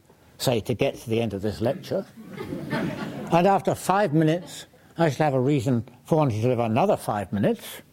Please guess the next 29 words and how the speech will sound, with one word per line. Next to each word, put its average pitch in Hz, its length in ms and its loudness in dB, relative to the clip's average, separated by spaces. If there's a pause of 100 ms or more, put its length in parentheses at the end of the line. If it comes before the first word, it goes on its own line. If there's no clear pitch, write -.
(100)
to - 60 -2
get 113 160 0
over 98 180 -6
to 101 120 -10
the 90 80 -16
questions, 208 540 0 (160)
and 214 160 2
so 254 280 2
on. - 160 -8 (2500)
I'll 196 220 6
always 254 420 4
have 131 140 0
a 123 60 2
good 107 240 -2
reason 101 380 -4 (840)
for 185 120 4
not 139 260 4
wanting 98 380 -6
to 123 100 -6
d-, 104 200 -2 (100)
to 117 100 -4
be 123 160 0
dead. 147 420 0 (1400)
Ad 139 280 2
infinitum, 156 960 2 (160)
or 143 160 2
rather 101 320 0
ad 101 180 -2
mortem. 104 640 0